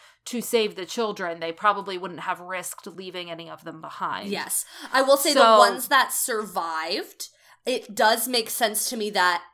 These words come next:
Speaker 2: if they would have left any children behind, it would have been those ones because Sylvia
Speaker 1: Well, but the
Speaker 2: was
Speaker 1: wa-
Speaker 2: in the room with her parents, so it would have been
Speaker 1: That
Speaker 2: hard to
Speaker 1: one
Speaker 2: get
Speaker 1: I
Speaker 2: her
Speaker 1: understand.
Speaker 2: out. And then,
Speaker 1: Yes.
Speaker 2: um,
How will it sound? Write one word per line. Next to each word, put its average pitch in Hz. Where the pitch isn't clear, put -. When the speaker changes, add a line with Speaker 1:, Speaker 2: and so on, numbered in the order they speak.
Speaker 2:
if 208
they 202
would 190
have 208
left 233
any 226
children 226
behind, 220
it 185
would 180
have 202
been 254
those 254
ones 262
because 196
Sylvia 220
Speaker 1:
Well, 311
but 339
the 330
Speaker 2:
was 269
Speaker 1:
wa- 311
Speaker 2:
in 233
the 247
room 233
with 240
her 208
parents, 190
so 233
it 214
would 226
have 220
been 330
Speaker 1:
That 359
Speaker 2:
hard 392
to -
Speaker 1:
one 415
Speaker 2:
get 415
Speaker 1:
I 415
Speaker 2:
her 269
Speaker 1:
understand. 208
Speaker 2:
out. 254
And 254
then, 226
Speaker 1:
Yes. 190
Speaker 2:
um, 196